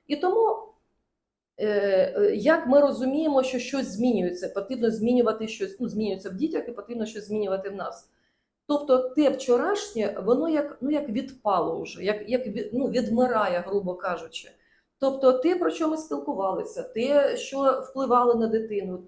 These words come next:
якісь дієві методи, як, щось іще. І ми розуміємо, ми дивимося, сьогодні воно не працює. Це не, не то, і ми не нам-, ну, не треба намагатися вчорашнє дотягти на сьогоднішнє, на завтрашнє. А треба просто дивитися,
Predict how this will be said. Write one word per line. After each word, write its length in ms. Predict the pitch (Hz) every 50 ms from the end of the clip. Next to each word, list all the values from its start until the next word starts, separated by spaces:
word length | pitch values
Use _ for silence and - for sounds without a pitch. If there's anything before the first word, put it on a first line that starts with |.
| - -
якісь 380 | 220 226 226 226 285 294 -
дієві 440 | - 214 269 262 269 294 285 285 277
методи, 500 | 262 226 214 190 - 190 180 165 180 190
як, 240 | 208 220 220 220 214
щось 260 | - - 311 320 -
іще. 500 | 311 - - - - 269 214 185 - - - - _ _ _
І 80 | - 262
ми 120 | 285 311
розуміємо, 540 | 302 302 - 285 311 339 392 440 392 294 262
ми 100 | 262 269
дивимося, 360 | - 370 415 403 311 - 254
сьогодні 280 | - - 247 339 311 269
воно 180 | 254 262 254
не 100 | 247 262
працює. 560 | 285 - - 254 254 - - 196 170 170 - - - _ _ _ _ _ _ _ _ _ _ - -
Це 120 | - 311
не, 200 | 311 294 285 294 220
не 120 | 254 277
то, 200 | 262 277 254 -
і 80 | 254 262
ми 100 | 302 311
не 100 | 294 294
нам-, 180 | 302 285 - 277
ну, 120 | 285 254 208
не 120 | 214 247
треба 240 | 247 - 381 269 262
намагатися 800 | 254 254 247 240 240 247 233 - 403 403 - - 196 151 - - -
вчорашнє 600 | - - 254 240 247 349 392 381 - - 240 226
дотягти 480 | 220 214 208 247 240 240 - - 294 285
на 140 | 262 247 240
сьогоднішнє, 580 | 240 - 254 247 285 233 226 226 226 - 226 233
на 120 | 240 226
завтрашнє. 600 | 214 220 208 - - - - - - - - - _ _ _ _ - - _ -
А 120 | - 240
треба 340 | 240 - 320 320 247 262 269
просто 320 | 269 277 277 277 277 254
дивитися, 680 | 226 214 226 220 320 392 381 339 - - 262 226 226 -